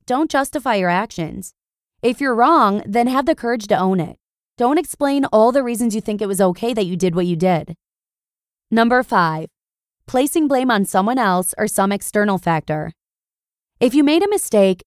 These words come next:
take a hundred percent responsibility for your mistake. Don't blame other people or outside circumstances for your actions.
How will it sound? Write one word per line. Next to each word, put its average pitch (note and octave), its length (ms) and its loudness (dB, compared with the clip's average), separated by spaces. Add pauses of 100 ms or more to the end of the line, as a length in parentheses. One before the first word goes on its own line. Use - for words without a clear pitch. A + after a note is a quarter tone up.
take D4 240 -2
a F4+ 100 4
hundred B3+ 360 -2
percent A#3+ 280 -4
responsibility G#3 800 -2
for F#3 140 -4
your D#3+ 140 -2
mistake. D#3+ 420 -4 (540)
Don't D4 240 4
blame F#4 220 4
other D4+ 220 0
people A#3+ 380 -2
or A3 60 4
outside G3+ 440 0
circumstances G#3 720 -4
for F#3+ 120 -4
your F3+ 120 0
actions. D#3+ 600 -6